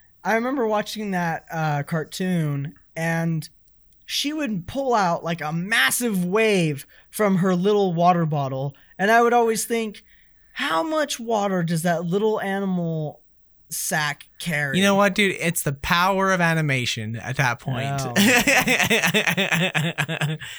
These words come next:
Speaker 2: Power of
Speaker 1: Yeah.
Speaker 2: animation, dude.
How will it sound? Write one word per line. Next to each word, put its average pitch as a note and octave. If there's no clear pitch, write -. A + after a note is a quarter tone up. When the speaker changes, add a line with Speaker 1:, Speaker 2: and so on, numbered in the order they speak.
Speaker 2:
Power F#3+
of G#3
Speaker 1:
Yeah. G#3
Speaker 2:
animation, F3
dude. D#3